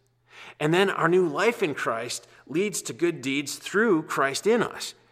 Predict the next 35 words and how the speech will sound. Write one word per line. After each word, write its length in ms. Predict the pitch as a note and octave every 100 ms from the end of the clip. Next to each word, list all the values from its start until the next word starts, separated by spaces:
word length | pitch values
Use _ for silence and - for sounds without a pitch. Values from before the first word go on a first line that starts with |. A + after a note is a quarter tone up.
| _ _ _ _ _ _ _ -
It 100 | C3+
is 180 | A#2+ -
only 300 | D3+ E3 F3+
because 340 | D3+ - D3+
of 80 | B2+
the 60 | B2+
power 360 | - C#3+ D3+
of 140 | C3+ B2+
his 160 | A#2+
Holy 340 | - C#3+ D3 C3+
Spirit 520 | - - C#3 A#2+ G#2+
at 260 | A#2 A#2+ A#2
work 400 | C3+ A#2+ - - - - - _ _ -
in 200 | D3+ E3
and, 140 | A#2+
and 180 | A2+ A2
through 360 | - D#3 G#3 D3
us 120 | -
that 120 | D3
we 80 | C#3+
are 100 | C#3
able 260 | F3+ F#3 -
to 120 | C3+
do 560 | G2+ D#3+ G#3+ D3+ C3+ - -
the 100 | D3
good 200 | E3+ D#3
deeds, 640 | A#2+ E3 C#3 F2+ - - -
the 100 | C#3+
righteous 500 | C#3 E3 F3 D#3+ - -
acts 720 | D#3+ D#3 B2 - - - - -
that 160 | C#3+
he's 240 | B2 C3+ -
called 320 | - B2+ A#2
us 220 | F#2 -
to. 240 | - E2+